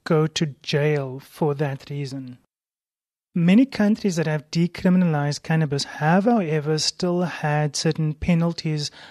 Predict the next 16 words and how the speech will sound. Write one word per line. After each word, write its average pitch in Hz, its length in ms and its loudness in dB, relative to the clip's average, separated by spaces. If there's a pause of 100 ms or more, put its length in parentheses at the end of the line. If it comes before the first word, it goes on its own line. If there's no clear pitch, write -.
(160)
associated 156 760 0
with 143 140 -6
cannabis 147 420 -2
use. 151 460 0 (640)
For 170 240 0
example, 165 880 4
in 156 260 0
Portugal, 175 840 2 (420)
um, 151 640 -2
they 165 680 0
have 151 540 -2
drug 151 340 0
courts 175 360 2
that 160 140 4
are 151 200 4
available, 156 560 0